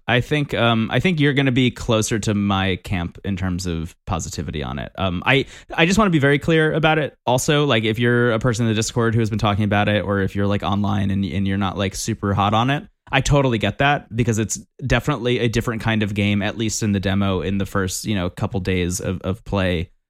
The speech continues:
um, than I think what a lot of people were hoping for. But even removed from that side of it, I think the lack of, like, relationship options and, like, just in general, like, relationships with people in the town,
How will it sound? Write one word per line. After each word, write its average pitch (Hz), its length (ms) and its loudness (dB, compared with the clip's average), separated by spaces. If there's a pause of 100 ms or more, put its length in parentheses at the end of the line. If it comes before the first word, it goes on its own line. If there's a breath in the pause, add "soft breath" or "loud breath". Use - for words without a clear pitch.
um, 92 500 0
than 101 160 -2
I 90 80 0
think 101 240 -4
what 98 100 0
a 101 40 0
lot 92 180 0
of 95 80 -6
people 95 160 -2
were 92 100 0
hoping 101 280 0
for. 139 340 0 (340 loud breath)
But 143 220 4
even 165 540 4
removed 131 420 4
from 131 260 2
that 113 200 2
side 113 260 4
of 143 100 2
it, 180 200 0 (160)
I 131 120 0
think 131 300 -2
the 131 100 0
lack 110 460 0
of, 120 160 -2
like, 110 200 0
relationship 104 760 -2
options 123 560 0
and, 107 200 -2
like, 101 380 -2 (240)
just 160 220 2
in 160 160 0
general, 143 500 4
like, 147 220 0
relationships 135 480 0
with 127 100 -2
people 123 240 -2
in 120 60 0
the 117 80 2
town, 131 500 0